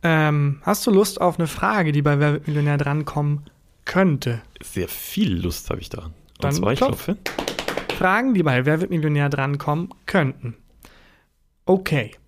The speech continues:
Speaker 1: Christian.
Speaker 2: Ja.
Speaker 1: Woher stammt die Redewendung, „Alles in Butter“?
Speaker 2: Vom Kochen.
Speaker 1: Vom Kochen.
Speaker 2: Sag ich.
Speaker 1: Falsch.
Speaker 2: Okay, Moment. Ähm, hat man vielleicht, ah, das hab ich schon mal gehört.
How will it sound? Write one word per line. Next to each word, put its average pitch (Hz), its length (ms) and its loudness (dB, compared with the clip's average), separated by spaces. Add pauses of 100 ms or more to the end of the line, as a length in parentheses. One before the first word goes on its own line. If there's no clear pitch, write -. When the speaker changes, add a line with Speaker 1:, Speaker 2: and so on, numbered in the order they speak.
(460)
Speaker 1:
Christian. 127 520 0 (180)
Speaker 2:
Ja. - 140 -6 (1120)
Speaker 1:
Woher 214 540 4
stammt 180 380 2
die 180 60 6
Redewendung, 143 680 2 (160)
„Alles 165 260 2
in 160 100 2
Butter“? 131 320 0 (1160)
Speaker 2:
Vom 101 180 -2
Kochen. 90 360 -2 (320)
Speaker 1:
Vom 185 260 0
Kochen. 123 360 0 (120)
Speaker 2:
Sag 95 220 0
ich. - 200 -6
Speaker 1:
Falsch. 120 500 -2 (120)
Speaker 2:
Okay, 90 320 -2 (200)
Moment. 95 320 0 (500)
Ähm, 110 680 4 (800)
hat - 140 -4
man 143 140 2
vielleicht, 120 1000 0 (760)
ah, 110 100 2
das 113 220 2
hab 156 80 2
ich 170 100 0
schon 135 140 0
mal 120 80 4
gehört. 110 320 0